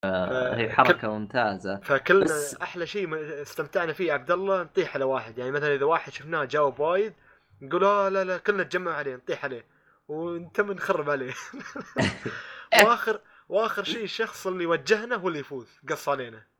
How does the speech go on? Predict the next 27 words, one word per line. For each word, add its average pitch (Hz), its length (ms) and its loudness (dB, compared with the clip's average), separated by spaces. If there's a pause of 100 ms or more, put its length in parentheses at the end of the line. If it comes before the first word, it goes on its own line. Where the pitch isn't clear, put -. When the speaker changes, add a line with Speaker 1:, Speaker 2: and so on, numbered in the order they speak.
(160)
Speaker 1:
<laughs> - 420 -6
Speaker 2:
فهاي 139 460 2
دائمًا 151 220 -2
تحصلنا. 120 600 -12 (2000)
Speaker 1:
والله 104 480 2
يا 98 520 -2
Speaker 2:
إيه. 131 140 -2
Speaker 1:
اخوك، 101 520 -4
ما 101 400 2
ادري. 85 420 -6 (840)
تمنيت 170 680 0
لو 165 140 2
في 170 160 0
خيار 147 640 2 (500)
انك 127 220 -8
تقدر 135 200 -6
تلعب 113 360 -2
بالكنترول، 98 680 -4
لانه 131 440 0 (640)
الجوال 180 260 6
انا 175 180 0
عارف 117 420 -2
الكل 117 220 -12
معاه 107 260 -8
جوال، 104 500 -10
بس 98 320 -16
ايه. 113 640 -10